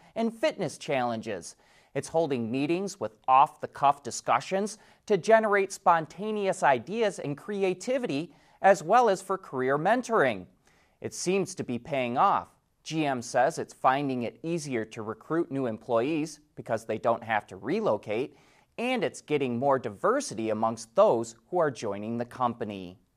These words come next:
Peugeot came up with a way to restart production at one of its factories that was hit by the chip shortage. Reuters reports it's going to put old-fashioned analog gauges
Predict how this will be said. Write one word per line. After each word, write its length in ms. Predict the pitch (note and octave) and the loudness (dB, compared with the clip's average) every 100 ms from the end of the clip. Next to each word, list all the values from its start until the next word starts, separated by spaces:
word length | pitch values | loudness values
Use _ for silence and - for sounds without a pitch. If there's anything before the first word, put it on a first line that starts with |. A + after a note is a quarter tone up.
| _ _ _ _ _ _ _ _ _ | _ _ _ _ _ _ _ _ _
Peugeot 400 | C#4 C4 D4 - | 0 8 8 8
came 240 | A3+ F3 | 2 4
up 160 | C#3+ - | 4 4
with 160 | C3+ C3 | -2 -2
a 60 | |
way 240 | G#2+ C#3 D3 | 0 2 2
to 80 | |
restart 520 | A2+ D3+ F3 F#3+ E3 - | 0 -2 0 6 6 4
production 500 | C#3 D3+ F#3 D3 A2+ | 4 4 4 2 -2
at 140 | G#2+ | 0
one 160 | C#3 E3+ | 0 0
of 80 | |
its 140 | A#2 - | -2 -2
factories 640 | - G#3+ C4 - A2 C#3 - | 4 4 4 -4 -6 -6 0
that 140 | D#3 | 0
was 180 | E3+ - | 0 -4
hit 300 | A#3+ C4+ - | -2 -2 2
by 140 | D3 | 0
the 100 | E3 | 0
chip 300 | G3+ - C#4+ | -4 -4 -4
shortage. 640 | - A#3+ F#3 B2+ F#2 - - _ _ _ _ - | 0 6 8 6 0 -6 -14 _ _ _ _ -6
Reuters 540 | B2+ A3+ D4 G3+ - | 8 8 8 0 0
reports 600 | A2 - A#2+ A#2 - - _ _ _ | -8 -2 2 2 0 -12 _ _ _
it's 160 | F3 F3 | -4 -2
going 320 | G#3 B3 C4 | 0 0 0
to 100 | G3 | -4
put 380 | - - F#3+ F#3+ - | -4 0 0 -2 4
old-fashioned 1080 | G#3+ C#4 C4+ - _ B3+ C4 C4+ - C3 - | 6 6 2 -6 _ 0 0 -2 -4 -6 -4
analog 640 | G#3 B3 C4+ A#3 A3 D#3 | -4 0 2 6 6 6
gauges 560 | A#2+ G#3+ C#4 D#3 D3+ | 2 2 2 0 -2